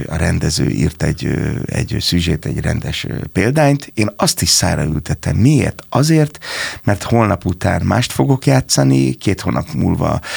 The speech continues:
nem tudom, hanyadik, akkor játszom ugye nyolc-tíz előadást, akkor nekem azt, azt, annak biztonsággal kell tudni, nekem előtte azt el kell mondanom, ha ez egy, ö, én azt gondolom, hogy ez nem is egy, ö,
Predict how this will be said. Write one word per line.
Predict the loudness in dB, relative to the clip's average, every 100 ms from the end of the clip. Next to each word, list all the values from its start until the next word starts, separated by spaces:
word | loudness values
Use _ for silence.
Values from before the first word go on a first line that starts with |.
| -6
nem | 0 0
tudom, | 0 0
hanyadik, | 0 0 -2 -2
akkor | -4 -2 0
játszom | 2 0 -2 -2
ugye | -2 -2 -2
nyolc-tíz | 0 0 -2 -2 0 0 -2
előadást, | 2 4 4 4 2 0 -2
akkor | -2 0 0 0 -8 -10 0
nekem | 0 4 2
azt, | 2 0
azt, | -2 0
annak | 2 2 2 0
biztonsággal | 0 2 0 0 -2 0 -2
kell | 0 -2
tudni, | 0 0
nekem | 2 4 4
előtte | 4 2 0
azt | 2
el | 0 2
kell | 4
mondanom, | 4 4 2 -2 -4 -4
ha | 0 0
ez | 0 -2 0
egy, | 0 0
ö, | -2 -2 -4 -10 -16 -16 -18 -18 -20 -20 -20 -20 -2
én | 0 0 -4
azt | -4 -2 0
gondolom, | 2 4 4 2
hogy | 2 2
ez |
nem | 2 2
is | 2 0
egy, | -2 -2
ö, | -2